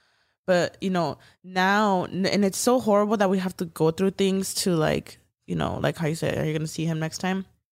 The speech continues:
But because of now, you know what happened, like,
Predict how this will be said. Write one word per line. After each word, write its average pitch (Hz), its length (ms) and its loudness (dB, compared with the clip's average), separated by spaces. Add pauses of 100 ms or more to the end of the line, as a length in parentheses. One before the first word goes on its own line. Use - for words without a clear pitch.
(840)
But 196 160 0
because 202 340 0
of 175 160 2
now, 180 320 2
you 190 160 0
know 180 160 0
what 170 180 -2
happened, 165 380 -6
like, 156 200 -6